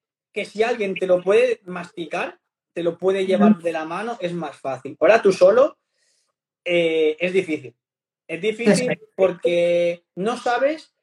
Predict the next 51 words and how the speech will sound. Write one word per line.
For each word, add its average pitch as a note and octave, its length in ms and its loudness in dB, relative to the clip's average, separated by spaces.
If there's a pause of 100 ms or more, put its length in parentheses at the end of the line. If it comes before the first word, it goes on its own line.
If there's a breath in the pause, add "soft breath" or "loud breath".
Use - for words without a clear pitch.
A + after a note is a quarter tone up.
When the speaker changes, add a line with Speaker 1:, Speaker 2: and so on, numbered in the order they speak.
(100)
Speaker 1:
si G3 160 -6
las F#3+ 180 -2
respuestas G#3 720 -4
te G3+ 100 -2
ayudan G#3 380 -2
a G3 60 -4
mejorar. D#3+ 520 -6 (920)
O - 60 -20
sea, E3+ 140 -4
es F3 100 -6
como G#3+ 240 4 (160)
hacer F#3 220 4
un A3+ 160 2
examen B3+ 520 -6
o G#3+ 80 -10
hacer G#3+ 220 -6
deberes A3 380 -2
del G#3+ 180 -6
cole B3+ 380 -2 (400)
y F3+ 160 -12
que - 120 -2
no G#3+ 80 8
Speaker 2:
Bueno. G3+ 140 4
Speaker 1:
sepas - 220 -2
si F3 80 -8
están E3+ 160 -2
bien E3+ 120 -2
o D#3+ 40 -4
están D#3+ 260 -6
mal. D#3 220 -4
Y F3 80 -6
tú G#3 160 2
vas B3 180 0
haciendo B3+ 380 2
sobre A#3 240 0
esos G3+ 200 -4
deberes. C3+ 480 -2 (680)
O - 40 -20
sea, G#3 140 2
si F#3+ 100 4
tú, G#3 100 2
Speaker 2:
Ujú. A3 60 0
Speaker 1:
por A#3+ 140 2
ejemplo, A3+ 500 -2 (280)
eh, D#3+ 720 -4
tienes G#3+ 240 -2
una A3 180 -2
mala A3 220 0
base B3 460 -2 (460)
y F3+ 160 -10
creas F#3 680 2